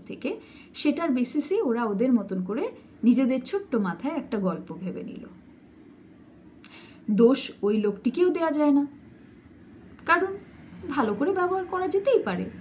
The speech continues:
উনি হয়তো বা এই চায়ের দোকানে এই লালু ভুলুর সঙ্গে ভালো ব্যবহার করেছেন, পাশের পাড়ার আরেকটা চায়ের দোকানে গিয়ে যদি উনি, উম, কালু কচিকে দেখতে পান, তাহলে তাদের সঙ্গে ভালো ব্যবহার করবেন। ওনার স্বভাবটাই হয়তো বা এরকম, উনি সবার সাথে,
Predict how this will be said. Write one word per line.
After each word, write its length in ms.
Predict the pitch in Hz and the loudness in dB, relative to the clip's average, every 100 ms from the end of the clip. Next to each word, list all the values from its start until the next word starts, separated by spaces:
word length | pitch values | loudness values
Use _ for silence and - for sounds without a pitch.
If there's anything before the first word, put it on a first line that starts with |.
| - - - 269 | -18 -20 -2 4
উনি 180 | 240 | 6
হয়তো 200 | 247 226 | 4 2
বা 80 | 233 | 0
এই 160 | 220 196 | 2 2
চায়ের 260 | 214 202 | 0 -2
দোকানে 300 | 196 196 208 | -2 -2 -2
এই 200 | 214 185 | 0 0
লালু 240 | 185 185 208 | 0 0 2
ভুলুর 200 | 262 294 | 4 4
সঙ্গে 260 | - 285 | 4 2
ভালো 240 | 277 269 269 | 4 2 0
ব্যবহার 300 | 262 262 254 | 0 0 0
করেছেন, 400 | 254 254 277 269 - - - - | -2 0 0 0 -2 -12 -14 2
পাশের 320 | 294 277 254 226 | 2 4 -2 2
পাড়ার 260 | 214 226 | 2 4
আরেকটা 340 | 208 180 180 214 | 2 0 -4 -4
চায়ের 260 | 226 220 | 0 0
দোকানে 320 | 220 226 226 | 0 2 2
গিয়ে 160 | 214 220 | 2 0
যদি 220 | 190 190 | 0 0
উনি, 300 | 208 208 190 185 - - - - - | 0 0 -2 -6 -12 -16 -16 -18 -8
উম, 280 | - 202 190 | -4 -2 2
কালু 260 | 185 185 226 | 2 4 2
কচিকে 340 | 294 285 294 269 | 2 2 2 2
দেখতে 300 | 247 247 240 | 0 -4 -6
পান, 200 | 233 226 | -4 -4
তাহলে 180 | 185 180 | -6 -8
তাদের 200 | 156 185 | -8 -10
সঙ্গে 260 | - 302 359 | -4 0 0
ভালো 240 | 302 285 | 2 2
ব্যবহার 320 | 277 269 262 | 2 0 -2
করবেন। 400 | 254 247 226 233 - - - - | -2 -2 0 -4 -6 -16 -20 -8
ওনার 160 | 381 | -6
স্বভাবটাই 540 | 392 370 370 427 392 370 | -4 -4 -4 -6 -2 2
হয়তো 280 | 285 208 180 | 2 0 -6
বা 80 | |
এরকম, 420 | 170 - - - 180 - | -6 -8 -10 -14 -16 0
উনি 140 | 247 | 2
সবার 360 | 254 - 208 190 | 2 0 -6 -6
সাথে, 480 | - - - 294 | -6 -8 -6 -6